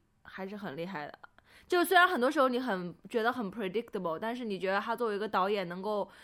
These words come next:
Speaker 2: 把一个这样的故事这样用一个这样的方式去呈现出来，还是觉得很不错的。而且他第一部也是这样，他第一部就完全是一个小成本电影，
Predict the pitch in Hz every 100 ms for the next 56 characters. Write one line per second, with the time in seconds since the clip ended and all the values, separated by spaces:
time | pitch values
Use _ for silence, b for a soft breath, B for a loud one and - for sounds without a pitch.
0 | B B 202 151 165 196 233 233 262 226
1 | 202 202 247 254 233 - 226 190 294 294
2 | 240 190 170 165 _ _ - 254 214 202
3 | 208 226 202 196 277 247 185 175 233 254
4 | 285 - - 190 - 160 180 240 196 190
5 | 208 175 78 - 156 170 185 156 135 135
6 | 175 143 131 104 185 104 73 - B B
7 | B 262 285 311 311 285 302 254 294 214
8 | 190 196 202 190 240 277 285 247 254 208
9 | 180 202 294 240 240 220 208 - 185 165
10 | 202 202 180 175 185 170